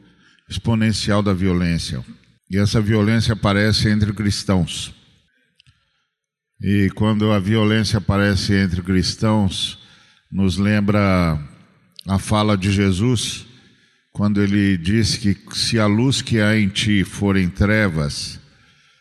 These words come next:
quão densas são as suas trevas.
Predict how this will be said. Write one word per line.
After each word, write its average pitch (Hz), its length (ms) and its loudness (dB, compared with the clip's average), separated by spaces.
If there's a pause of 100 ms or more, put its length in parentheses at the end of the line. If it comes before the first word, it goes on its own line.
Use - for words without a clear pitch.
(220)
quão 131 280 -2
densas - 1120 -2 (720)
são 98 320 0
as 87 120 2
suas 82 280 0
trevas. 60 560 -6